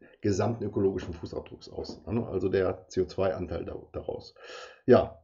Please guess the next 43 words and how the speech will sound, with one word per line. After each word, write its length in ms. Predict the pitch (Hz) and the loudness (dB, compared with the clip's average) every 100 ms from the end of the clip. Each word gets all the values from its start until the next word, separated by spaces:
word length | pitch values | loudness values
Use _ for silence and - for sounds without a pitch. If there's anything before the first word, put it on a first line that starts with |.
| - | -6
also 260 | 98 104 | -2 0
so, 220 | 104 135 135 | 8 10 12
so 160 | 151 | 10
funktioniert 640 | 151 156 143 104 107 117 113 | 10 6 6 4 6 6 4
das, 180 | - | -2
ne? 140 | 104 127 | 4 4
Und 160 | 135 | 8
wenn 100 | 123 | 8
ihr 100 | 139 | 8
hier 140 | 123 151 | 6 6
noch 160 | 131 | 6
weiter, 420 | 120 127 127 120 - | 6 8 10 8 10
ähm, 460 | 117 117 117 110 - - - | 10 10 6 0 -6 -16 -14
auf 100 | 85 | -6
diesen 580 | 98 143 165 151 139 123 | -2 2 4 2 0 2
Button 300 | 113 123 143 | 4 4 4
drückt, 360 | 123 151 156 - _ _ _ _ _ _ _ _ _ _ _ _ - - _ _ _ _ _ _ _ | 4 4 2 -16 _ _ _ _ _ _ _ _ _ _ _ _ -20 -20 _ _ _ _ _ _ _
könnt 200 | 123 113 | 6 6
ihr 80 | 95 | 6
Lösung, 400 | 107 135 151 127 | 8 8 8 6
äh, 120 | 123 | 6
erkunden. 520 | 113 - 143 143 139 | 6 4 2 2 4
Da 100 | 123 | 4
stehen 220 | - 104 | 4 2
so 80 | 90 | 0
ein 40 | 80 | -2
paar 140 | - | 4
Tipps, 240 | 151 151 | 6 6
was 140 | 90 92 | 0 -4
man 120 | 92 | -2
machen 240 | 113 123 | 0 0
soll 300 | 101 104 107 | 4 6 6
und, 240 | 104 92 85 | 4 0 -2
und, 300 | 87 - - | -6 -8 -12
äh, 420 | 90 73 76 90 | -4 0 0 0
wie 80 | 98 | 0
das 240 | 95 - | -2 -2
in 80 | 90 | -6
Zukunft 380 | 95 - 92 92 | -6 -4 -4 -4
irgendwie 160 | 90 | -6
geändert 380 | - 98 143 113 | -2 2 2 6
werden 200 | 120 120 | 8 8
kann. 320 | 120 113 123 | 6 6 4